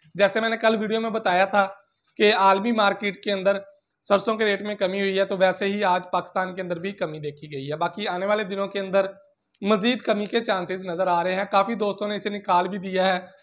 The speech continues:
आगे तिल और तिली स्टॉक कर ली है। बाकी इसके बारे में आपकी क्या राय है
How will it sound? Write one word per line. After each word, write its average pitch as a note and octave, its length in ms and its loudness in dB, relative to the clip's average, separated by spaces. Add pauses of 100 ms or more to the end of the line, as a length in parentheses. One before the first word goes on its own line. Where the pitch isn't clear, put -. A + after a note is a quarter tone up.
(140)
आगे G3+ 260 4
तिल G#3+ 200 -4
और G#3+ 100 0
तिली G3 240 -6
स्टॉक E3 380 -2
कर D3+ 100 -6
ली C3 240 -10
है। B2+ 120 -12 (380)
बाकी G#3 260 0
इसके G3+ 220 -4
बारे G#3 180 4
में G#3+ 120 -2
आपकी G3 300 0
क्या G3+ 220 4
राय F#3+ 220 2
है F3 200 -4